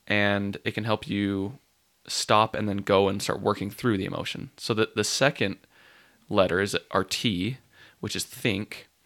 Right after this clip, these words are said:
And it's think about what could happen if you lose control. And so that's super important. The only way to stop, to think is to stop.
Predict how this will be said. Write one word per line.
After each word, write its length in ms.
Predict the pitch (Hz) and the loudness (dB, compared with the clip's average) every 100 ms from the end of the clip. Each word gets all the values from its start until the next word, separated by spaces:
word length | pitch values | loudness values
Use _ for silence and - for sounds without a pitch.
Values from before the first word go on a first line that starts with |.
| _ _ - - - _ _ _ | _ _ -20 -20 -20 _ _ _
And 100 | 104 | -6
it's 140 | 98 - | -4 -6
think 260 | - 131 120 | -4 -2 0
about 260 | 110 107 | 2 2
what 160 | 107 107 | 0 -4
could 100 | 110 | -6
happen 500 | - 120 - 98 95 | -4 -2 -2 -4 -6
if 140 | 110 - | -8 -6
you 80 | 92 | -6
lose 140 | 92 | -6
control. 420 | - - - - _ _ _ - - - - _ | -8 -10 -10 -10 _ _ _ -20 -20 -20 -20 _
And 140 | - 107 | -6 -2
so 180 | 113 101 | 2 4
that's 220 | 117 123 | 4 2
super 200 | - 101 | -2 -2
important. 360 | 95 98 98 104 | -2 -2 -2 0
The 100 | 110 | 0
only 160 | 131 | 2
way 200 | 101 107 | 2 0
to 140 | 110 95 | 0 -4
stop, 440 | - 107 101 - | -2 0 -2 -2
to 200 | - 95 | -2 -2
think 340 | - - 113 104 | -2 -2 -2 -2
is 120 | - | -8
to 100 | - | -6
stop. 480 | - - 65 71 | -6 -4 -4 -6